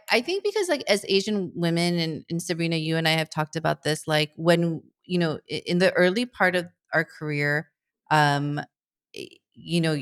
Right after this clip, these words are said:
you kind of, you, you're trying to follow the rules and to get to do what everyone else is doing. And I think that what I hear from you in your time at Allure, like,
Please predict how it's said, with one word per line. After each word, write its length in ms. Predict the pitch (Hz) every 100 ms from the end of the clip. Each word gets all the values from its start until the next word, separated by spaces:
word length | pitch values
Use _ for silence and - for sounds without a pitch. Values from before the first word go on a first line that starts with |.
| - -
you 280 | 160 175
kind 360 | 190 - 269 277
of, 160 | 302 247
you, 160 | 190 220
you're 120 | 202
trying 300 | 220 - 381
to 140 | 381 359
follow 360 | - 208 214
the 140 | 214 196
rules 640 | 160 156 156 170 208 - _ -
and 180 | 160 156
to 120 | 175
get 360 | 151 170 165 - _ _ _ -
to 120 | 185
do 200 | 180 175
what 160 | 185
everyone 400 | - 170 175 165 -
else 260 | 131 -
is 120 | 202
doing. 520 | 214 208 214 214 226 226 _ _ _ -
And 120 | 175
I 140 | 170
think 420 | 180 185 185 185 -
that 280 | 170 160 165
what 200 | 165 165
I 160 | 165
hear 220 | 175 180 175
from 260 | 185 175
you 380 | 165 160 160 156 -
in 100 | 156
your 100 | 160
time 260 | 170 160
at 60 | 156
Allure, 360 | 156 254 240
like, 180 | 180 160